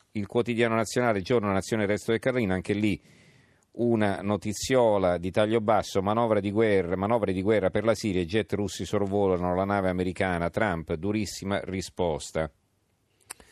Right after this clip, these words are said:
Il Giornale: "La Siria fa litigare Stati Uniti e Russia, Damasco nel mirino dopo gli attacchi coi gas, braccio di ferro all'onu". Eh, La Verità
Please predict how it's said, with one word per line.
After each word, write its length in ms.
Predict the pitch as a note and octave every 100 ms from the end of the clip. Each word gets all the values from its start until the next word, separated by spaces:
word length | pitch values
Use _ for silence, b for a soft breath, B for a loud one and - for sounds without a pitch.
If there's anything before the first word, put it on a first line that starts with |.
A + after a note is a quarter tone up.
| B B B B B B
Il 220 | - B2+
Giornale: 600 | A#2 C3 B2 B2 A2 G2+
"La 100 | G#2
Siria 320 | G#2 D3 C3 A2+
fa 140 | A#2
litigare 580 | G#2+ G#2+ A2+ B2 A#2+ A2+
Stati 260 | - G#2
Uniti 280 | A2 A#2 G#2+
e 40 | A2
Russia, 420 | B2+ A#2 - F#2+
Damasco 440 | G2+ A2+ G#2+ -
nel 120 | G2+
mirino 360 | G#2+ A2+ A2+ G#2
dopo 200 | F#2+ F2+
gli 100 | G2
attacchi 360 | F#2+ A2 - G#2
coi 180 | A#2+
gas, 380 | G#2 F#2 E2 -
braccio 340 | F2 G2+ - G2
di 120 | F#2
ferro 460 | - F2+ D#2+ E2+
all'onu". 680 | - F2+ F#2+ A2+ G2 D2 C2 - _ _ _ _ _ _ _ _ - - b b b b b b b b b b
Eh, 200 | - F2+ C2+
La 220 | G#2+ C3+
Verità 600 | B2+ B2 A#2 A2+ G2 E2